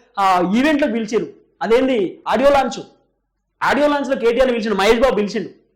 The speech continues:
మహేష్ బాబు పిలిచిండు, వాళ్ళు వీళ్ళు పిలిచి కేటీఆర్తో డిస్కస్ చేశారు. మరి ముఖ్యమంత్రి రేవంత్ రెడ్డి మీకు కనబడుతున్నాడా? ఇంకా కేసీఆర్ ముసలాయన, రేవంత్ రెడ్డి యువకుడు కదా,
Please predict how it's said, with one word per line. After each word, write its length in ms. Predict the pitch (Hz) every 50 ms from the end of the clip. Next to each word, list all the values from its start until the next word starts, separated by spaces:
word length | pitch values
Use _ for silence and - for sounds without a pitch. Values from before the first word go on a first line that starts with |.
| _ _ _ _ _ _ _ - 151
మహేష్ 240 | 185 220 240 214
బాబు 180 | 196 233 226 202
పిలిచిండు, 380 | 214 220 208 - 226 220 214 202
వాళ్ళు 280 | 202 196 214 233 233
వీళ్ళు 160 | 240 233 220
పిలిచి 300 | 196 202 208 208 - 302
కేటీఆర్తో 440 | 247 - 214 208 247 247 - 247 247
డిస్కస్ 420 | 202 175 208 202 - 311 294 247 247
చేశారు. 260 | 240 208 226 190 - - - _ _ _ _ _ _ -
మరి 140 | 208 254 240
ముఖ్యమంత్రి 520 | 214 220 220 - 262 277 302 294 294 269 262
రేవంత్ 220 | 254 254 247 254
రెడ్డి 160 | 254 254 247
మీకు 120 | 247 185 190
కనబడుతున్నాడా? 600 | 180 190 220 233 202 - 160 139 143 202 240 - - _ _ _ _ _ _ _ _ _ _ -
ఇంకా 140 | 208 240 277
కేసీఆర్ 560 | 277 277 226 240 254 247 254 277 269 269 302
ముసలాయన, 460 | 302 233 226 - 254 262 254 233 190 156 - - _ _ _ _ _ _ _ _ _ _ - 170
రేవంత్ 240 | 208 247 277 277
రెడ్డి 160 | 302 302 277 233
యువకుడు 440 | 214 226 539 539 330 302 240 175
కదా, 200 | 151 147 190 -